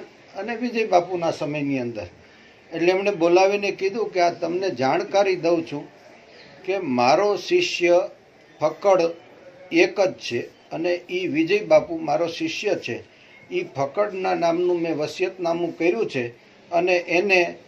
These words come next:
આપણે લઘુમંત તરીકે પણ તમારી હાજરીમાં સ્વીકારેલ હતા,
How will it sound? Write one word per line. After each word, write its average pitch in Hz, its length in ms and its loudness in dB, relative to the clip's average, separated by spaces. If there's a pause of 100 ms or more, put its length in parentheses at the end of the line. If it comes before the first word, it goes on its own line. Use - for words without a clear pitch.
(200)
આપણે 160 280 0
લઘુમંત 190 640 2
તરીકે 180 360 2
પણ 175 260 -4
તમારી 170 420 2
હાજરીમાં 160 540 2
સ્વીકારેલ 160 640 2
હતા, 170 320 4